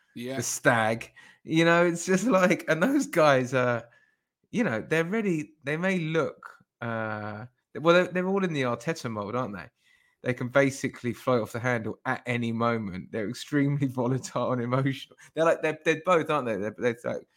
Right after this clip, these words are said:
Speaker 2: quite, like, intellectual and thoughtful, but then they can absolutely go bonkers at any moment. And yeah, like, I, I, I love just seeing how quickly we as a group are ready for piling in, whether it be celebrating a goal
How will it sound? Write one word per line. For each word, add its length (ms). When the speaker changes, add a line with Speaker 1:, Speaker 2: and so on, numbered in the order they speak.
Speaker 2:
quite, 200
like, 200
intellectual 800
and 100
thoughtful, 680
but 160
then 280
they 120
can 200
absolutely 760
go 240
bonkers 440
at 140
any 220
moment. 400
And 160
yeah, 300
like, 440
I, 260
I, 160
I 100
love 400
just 300
seeing 260
how 260
quickly 640
we 540
as 160
a 40
group 480
are 120
ready 340
for 140
piling 480
in, 200
whether 200
it 80
be 100
celebrating 600
a 60
goal 500